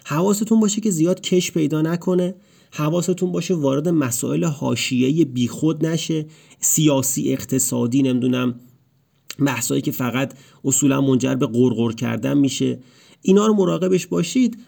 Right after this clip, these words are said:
اون اولو خیلی نباید بذارید که کش بیاد. برای اینکه بهتر با این، اه، توضیحات آقای تاد دانکن آشنا بشید، ایشون چند تا مثال هم تو کتابش آورده که من فکر می‌کنم یک دو تاشو براتون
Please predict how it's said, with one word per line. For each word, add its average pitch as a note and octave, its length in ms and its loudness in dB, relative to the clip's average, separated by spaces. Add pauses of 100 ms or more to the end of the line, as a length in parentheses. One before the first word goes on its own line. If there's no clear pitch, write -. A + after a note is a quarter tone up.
اون D4 280 2 (220)
اولو G3+ 480 0
خیلی F#3+ 400 4
نباید C3 420 0
بذارید A#2+ 440 -2
که A2+ 300 -8 (320)
کش - 320 -6
بیاد. G#2 340 -18 (1120)
برای F3+ 220 0
اینکه B3 340 4 (580)
بهتر G#3 480 2
با C#3 320 -2 (380)
این، E3+ 280 4
اه، B2+ 320 -2
توضیحات D#3 600 0
آقای D3+ 180 0
تاد C#3+ 260 -4
دانکن C3+ 340 -6
آشنا C#3 340 -6
بشید، E3+ 240 -6
ایشون A#3 180 2
چند B3 160 0
تا B3 80 0
مثال G#3 420 0
هم A3 80 0
تو G#3+ 100 -8
کتابش F#3+ 420 -4
آورده D3+ 380 -2
که F3 100 -8
من F#3+ 80 -2
فکر G#3+ 220 -6
می‌کنم G3+ 200 -2
یک F#3 80 0
دو F#3 120 0
تاشو F#3+ 200 -2
براتون C#3+ 400 -4